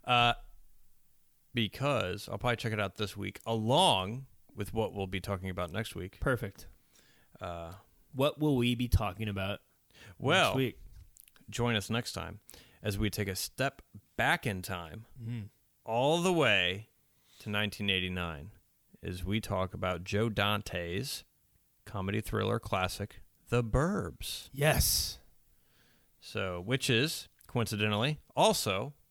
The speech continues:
Speaker 1: out on Netflix. So
Speaker 2: Streaming on Netflix, yeah.
Speaker 1: if you haven't seen The Burbs, go watch it. And then come back and listen to the episode when we talk about The Burbs.
Speaker 2: Right.
Speaker 1: And, uh, we both, en-, d-, spoiler alert, we both enjoy this movie.
Speaker 2: Yeah.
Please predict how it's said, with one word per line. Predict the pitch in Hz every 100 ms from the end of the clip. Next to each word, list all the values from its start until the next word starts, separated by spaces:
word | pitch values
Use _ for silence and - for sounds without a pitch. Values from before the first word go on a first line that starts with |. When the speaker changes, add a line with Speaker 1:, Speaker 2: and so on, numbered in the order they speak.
| _ _
Speaker 1:
out | 95 95
on | 107 120
Netflix. | 147 - - 90 - - - -
So | - 202 110
Speaker 2:
Streaming | - 120 123
on |
Netflix, | 139 139 120 -
yeah. | 123 123 101
Speaker 1:
if | - 120 110
you | 110 110 101
haven't | 131 196 151
seen | - 127
The | 107
Burbs, | 104 104 127 - - - - _ _ _ _ _ _ _
go | - 123
watch | 113 98 -
it. | - _ _ _ _
And | 98
then | 92
come | 98 95
back | 90 95
and | 92
listen | 90 -
to | 92
the | 87
episode | 92 - - 92
when | 98
we | 95
talk | 92 107
about | 110 117
The | 123
Burbs. | 165 240 - - - -
Speaker 2:
Right. | 117 104 - _ _ _ -
Speaker 1:
And, | 95 87 85
uh, | 87 85 87
we | 131
both, | 123 135 120
en-, | 120 - - - -
d-, | - 127
spoiler | - - 160 135
alert, | 123 123 135
we |
both | 120 120 113 101
enjoy | 95 101
this | 92 -
movie. | 95 87 92
Speaker 2:
Yeah. | 95